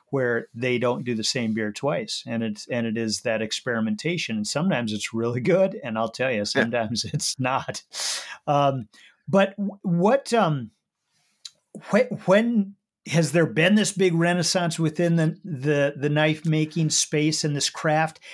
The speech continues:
Speaker 1: And, and where did that come out of? And, and what types of, what types of people are doing it?
Speaker 2: I think no matter what, if you look at some, like, you know,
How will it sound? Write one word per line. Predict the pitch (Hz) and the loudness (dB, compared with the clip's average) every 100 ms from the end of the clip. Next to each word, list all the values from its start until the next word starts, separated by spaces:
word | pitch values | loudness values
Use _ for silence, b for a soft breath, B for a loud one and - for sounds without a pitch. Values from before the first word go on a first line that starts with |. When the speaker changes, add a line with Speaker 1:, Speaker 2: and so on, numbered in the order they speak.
| B B | B B
Speaker 1:
And, | 160 160 - | 2 2 0
and | 151 - | -2 0
where | 170 214 | 2 2
did | 254 | 2
that | 226 - | 0 -2
come | - 170 156 | -2 0 2
out | 151 214 | 2 2
of? | 139 107 | 0 0
And, | 123 127 151 | -2 -2 -2
and | 135 123 | -2 0
what | 160 - | -2 -2
types | 165 170 - | -2 -2 0
of, | 170 139 113 - _ | -2 -2 -6 -16 _
what | - 147 | -8 -6
types | - 180 165 | -4 -4 -4
of | 156 | -4
people | 160 160 156 | -4 -2 -2
are | 131 | 0
doing | 135 180 156 | 0 -2 -2
it? | 101 _ b b b b b b | -8 _ b b b b b b
Speaker 2:
I | 117 | -2
think | - 139 147 135 113 - _ - | -2 -2 0 0 -2 -10 _ -16
no | - 117 117 | -2 0 2
matter | 117 135 131 117 | 4 6 6 4
what, | 110 120 117 - | 4 4 4 2
if | - - - - - _ b b b b _ | -8 -12 -16 -18 -20 _ b b b b _
you | 113 | 0
look | 117 120 | 0 0
at | 117 | -2
some, | - 117 107 | 0 0 2
like, | 101 98 95 104 | 0 0 -2 -2
you | |
know, | 104 98 98 71 | 0 2 0 -2